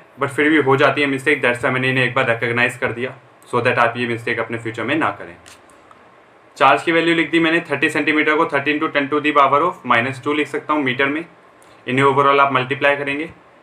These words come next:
seven point five into ten to the power of minus eight coulomb meter आपका answer आ जाएगा। अब अगला जो part था इसमें total charge, तो यार ये तो क्वेश्चन ही नहीं है। अगर आप एक बार recognize कर चुके हो कि वो typehole है,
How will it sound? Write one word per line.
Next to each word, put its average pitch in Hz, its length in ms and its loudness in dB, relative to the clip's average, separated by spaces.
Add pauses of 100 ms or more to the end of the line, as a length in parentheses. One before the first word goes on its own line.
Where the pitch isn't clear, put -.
(140)
seven 131 340 0
point 131 220 2
five 143 320 0
into 135 300 -4
ten 127 160 0
to 131 100 -2
the 127 120 2
power 120 200 4
of 131 160 -2
minus 117 320 -2
eight 151 220 -2
coulomb 120 300 -2
meter 110 280 -2
आपका 101 280 -2 (640)
answer 95 300 -6
आ 90 80 -8
जाएगा। 87 340 -12 (1300)
अब 147 140 6
अगला 170 220 4
जो 170 160 2
part 135 300 2
था 135 40 0
इसमें 127 260 -2
total 131 320 2
charge, 101 280 -2 (380)
तो 135 60 -6
यार 135 200 4
ये 147 100 2
तो 160 100 0
क्वेश्चन 135 420 -2
ही 127 100 -2
नहीं 95 220 -10
है। 90 80 -18 (840)
अगर 143 220 4
आप 156 180 4
एक 135 140 2
बार 143 160 4
recognize 131 540 0
कर 220 180 0
चुके 127 240 -4
हो 120 100 0
कि 120 100 -4
वो 120 160 0
typehole 110 480 0
है, 90 80 -14